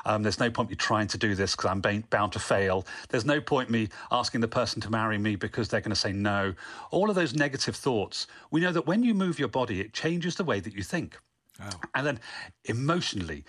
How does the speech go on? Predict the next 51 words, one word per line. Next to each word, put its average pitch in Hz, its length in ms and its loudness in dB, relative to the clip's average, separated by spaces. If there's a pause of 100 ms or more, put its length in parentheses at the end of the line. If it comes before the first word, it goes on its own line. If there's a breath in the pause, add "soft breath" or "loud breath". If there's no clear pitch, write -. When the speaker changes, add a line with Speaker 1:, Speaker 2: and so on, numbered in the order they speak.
(280 loud breath)
Speaker 1:
oh 151 200 4
my 113 140 2
word. 107 240 0 (380 loud breath)
Now, 139 260 0
dogs, 160 500 0
we 147 140 0
know 175 160 2
that 160 180 -2
dogs 196 300 0
have 139 160 0
a 135 40 2
brilliant 139 520 0
way 117 140 2
of 110 100 -4
expressing 104 420 -2
their 95 160 0
emotion. 87 340 -4
They 107 100 0
wag 165 260 -2
their 131 160 0
tail 104 340 0
and 110 100 0
they 123 120 0
lay 156 180 2
on 151 140 0
their 120 140 0
back 101 280 -2
so - 120 -2
you 120 100 0
can 120 140 -2
rub 120 180 0
their 101 140 -2
tummies 101 400 -4
all 127 180 -2
day 107 160 -2
long. 101 300 -2 (500 loud breath)
And 156 100 2
as 165 120 4
humans, 143 520 0
we 127 80 0
live 131 160 0
in 143 80 2
a 127 60 0
society - 560 0
where 123 180 2
we've 139 140 -4
kind 160 180 2
of 160 80 -2
stopped - 480 -2
doing 131 320 2
that. 80 200 -4